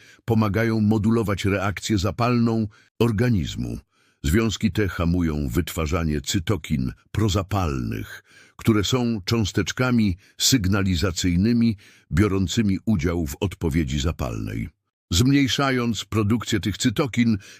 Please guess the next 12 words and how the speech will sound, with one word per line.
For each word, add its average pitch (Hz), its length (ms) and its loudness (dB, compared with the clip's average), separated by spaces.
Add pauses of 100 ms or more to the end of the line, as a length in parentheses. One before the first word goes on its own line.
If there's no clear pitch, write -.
granat 110 540 0
może 104 340 2
pomóc 117 540 -2
zmniejszyć 110 760 2
stan 107 340 -2
zapalny 98 540 0
w 80 80 -2
organizmie. 67 720 -2 (420)
Dodatkowo 123 880 0 (320)
granat 117 500 2
zawiera 101 480 0
punikalaginy, 101 1120 0